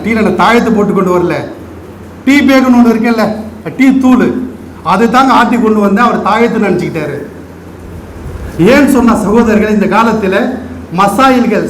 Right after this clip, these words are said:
சட்டத்திட்டங்கள் சரியாக, முறையாக புரிந்து கொள்வதில்லை. எப்படி அறிய வேண்டுமோ அப்படி அறிவதில்லை. அப்படிப்பட்ட பல மக்கள் இருக்கிறார்கள்.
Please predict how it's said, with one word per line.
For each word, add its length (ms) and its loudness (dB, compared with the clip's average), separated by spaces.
சட்டத்திட்டங்கள் 680 -2
சரியாக, 460 2
முறையாக 460 2
புரிந்து 320 -2
கொள்வதில்லை. 460 -2
எப்படி 400 2
அறிய 300 4
வேண்டுமோ 300 2
அப்படி 220 2
அறிவதில்லை. 600 2
அப்படிப்பட்ட 600 2
பல 220 2
மக்கள் 300 4
இருக்கிறார்கள். 560 0